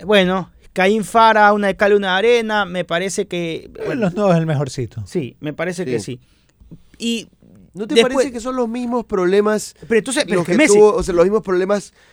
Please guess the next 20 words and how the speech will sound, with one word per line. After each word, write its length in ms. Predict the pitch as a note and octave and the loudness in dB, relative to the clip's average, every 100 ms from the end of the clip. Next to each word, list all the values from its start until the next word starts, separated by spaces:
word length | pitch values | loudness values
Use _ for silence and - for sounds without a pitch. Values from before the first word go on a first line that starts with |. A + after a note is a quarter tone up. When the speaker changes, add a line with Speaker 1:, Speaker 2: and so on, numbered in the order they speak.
| _ | _
Speaker 3:
que 160 | - D3+ | -2 -2
tiene 380 | - E3+ F#3 F#3 | -2 -2 0 0
Torres 540 | - F#3+ F#3+ F3+ - | 2 2 2 0 2
ahora 440 | D#3 E3 D#3+ E3+ E3 _ _ _ | 4 6 4 0 -4 _ _ _
son 300 | - - E3+ | -10 -2 0
los 100 | E3+ | 2
mismos 280 | E3+ F3 F#3 | 0 -2 -2
problemas 400 | E3 D3+ D#3 E3+ | -2 0 0 0
que 140 | - C#3+ | -2 0
Rondelli 640 | B2+ C3 B2+ D3 E3 D#3 | 0 0 2 4 4 4
tuvo, 400 | C3 D#3+ D#3+ D3 _ _ - | 4 4 4 0 _ _ -6
al, 240 | C3 C#3 - | -2 -2 -2
al 120 | C#3+ | -2
margen 220 | D3 F#3 | 0 0
de 100 | F3+ | -2
que 160 | D3 C#3+ | -4 -6
sí 320 | - F3+ F#3+ | -8 -6 0
hay 160 | F#3 F3 | 2 2
una 220 | F3+ F#3 | 0 -2
diferencia 1120 | E3 D3+ - B2+ D3 E3 E3+ C3+ D3 D3+ F3 | -4 -8 -4 -2 -2 -2 -2 -4 0 0 -2